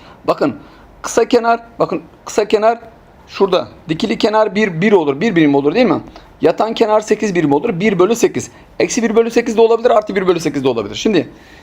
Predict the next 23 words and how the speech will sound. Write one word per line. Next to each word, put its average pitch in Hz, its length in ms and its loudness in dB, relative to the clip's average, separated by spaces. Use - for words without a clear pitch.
sekiz - 380 -4
tane 247 220 0
olduğuna 202 360 2
göre 170 160 2
arkadaşlar 170 420 0
bakın 131 260 -4
dikkat 196 220 0
edin. 175 240 0
Sekiz - 340 -8
tane 202 180 0
olduğuna 180 340 0
göre 131 240 0
şöyle. 156 400 2
Hah, 127 160 -4
ikili 220 340 -2
ikili 220 220 0
koyarsak 214 440 0
arkadaşlar 160 540 0
dört 214 260 0
bölü 202 180 2
ikiden 202 340 0
ne 202 40 0
yapar? 202 300 0